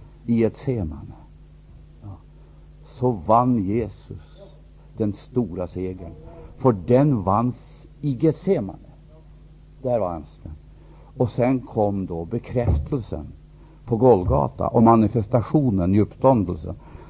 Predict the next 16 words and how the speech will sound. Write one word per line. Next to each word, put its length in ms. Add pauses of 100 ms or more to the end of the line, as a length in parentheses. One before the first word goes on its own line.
Alltsammans 760 (300)
är 140
en 160 (320)
oerhörd 640
kamp 420 (520)
som 120
tar 300
sin 420
början 640
med 200
hans 360
överlåtelse 1080
till 140
Faderns 500
fullkomliga 640
vilja. 460